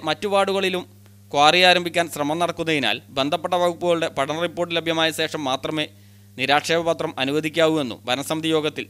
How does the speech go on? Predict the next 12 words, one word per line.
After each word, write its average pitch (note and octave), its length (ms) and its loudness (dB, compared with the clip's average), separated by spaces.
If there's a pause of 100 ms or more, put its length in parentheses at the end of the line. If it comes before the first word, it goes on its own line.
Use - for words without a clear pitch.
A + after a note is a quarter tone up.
തീരുമാനമെടുത്തു. B2 600 -2 (600)
കൂടാതെ C3+ 320 2 (140)
അഗ്രികൾച്ചറൽ D#3 600 -4
ഡിപ്പാർട്ട്മെന്റ് D3+ 520 -4
കമ്മിറ്റി, B2 300 -4 (540)
ബയോഡൈവേഴ്സിറ്റി D#3+ 800 2
കമ്മിറ്റി D#3 320 -4
എന്നിവയുടെ D#3 400 0
തീരുമാനങ്ങൾ D3+ 540 0
കൂടി B2+ 180 -2 (580)
ഉള്ളടക്കം D#3 460 2
ചെയ്ത് D3+ 180 -2